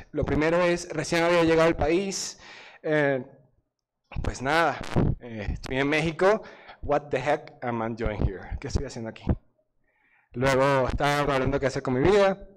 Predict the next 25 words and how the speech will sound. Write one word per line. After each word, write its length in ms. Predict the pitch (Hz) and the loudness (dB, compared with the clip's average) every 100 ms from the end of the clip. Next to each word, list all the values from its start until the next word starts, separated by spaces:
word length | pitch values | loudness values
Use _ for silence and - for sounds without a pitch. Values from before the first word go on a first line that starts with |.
| _ _ _ _ _ _ | _ _ _ _ _ _
Just 140 | 143 | -6
what 140 | 104 98 | -4 -8
I 60 | |
said. 200 | - - - _ _ _ _ - - - - _ _ _ - | -8 -16 -18 _ _ _ _ -20 -20 -20 -20 _ _ _ -8
No 180 | 151 190 | -4 0
tenía 220 | 226 226 | 0 2
muy 140 | 220 | 0
claro 240 | 214 214 202 | 0 0 0
en 80 | 202 | 2
qué 80 | |
era 120 | 190 175 | 4 4
bueno. 340 | 170 156 175 - - | 4 4 2 0 -6
Realmente 340 | - 147 151 147 | -6 -6 -8 -2
solo 220 | 165 147 | 2 4
sabía 300 | 143 131 135 | 4 2 2
que 100 | 139 | 0
podía 260 | 131 127 123 | 2 4 4
hablar 200 | 131 127 | 4 2
un 120 | 127 | 0
bastante 800 | 120 - 127 131 151 175 180 _ | -2 -2 -2 -2 -2 -4 -8 _
y 200 | - 131 | -10 -8
decir 280 | 120 113 120 | -8 -10 -10
cualquier 300 | - 131 131 | -10 -6 -6
tontería 640 | 131 135 110 120 131 131 - - - | -4 -4 -2 -2 -2 -2 0 -2 -4
eventualmente. 680 | 147 120 117 120 135 135 170 | -12 -8 -6 -4 -4 -2 -2